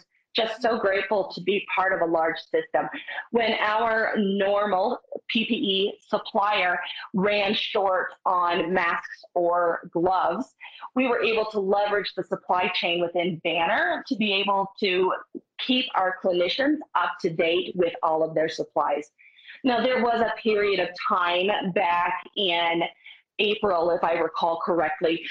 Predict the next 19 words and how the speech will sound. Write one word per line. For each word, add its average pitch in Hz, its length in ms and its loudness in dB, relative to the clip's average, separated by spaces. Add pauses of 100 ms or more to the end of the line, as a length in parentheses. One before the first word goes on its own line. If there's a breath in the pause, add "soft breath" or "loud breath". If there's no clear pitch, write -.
(160 loud breath)
where 214 260 2
we 240 180 2
were 214 260 2
only 196 600 2
issuing 190 560 2 (100)
enough 180 440 0
masks 180 440 0 (240)
and 180 240 -2
gloves 170 460 0 (320)
for 180 180 2 (140)
two 226 140 2
days 175 320 4
at 185 60 2
a 165 260 -4
time 185 280 0 (320)
because 190 300 0
the 180 140 2
supplies 175 480 0
were 175 100 2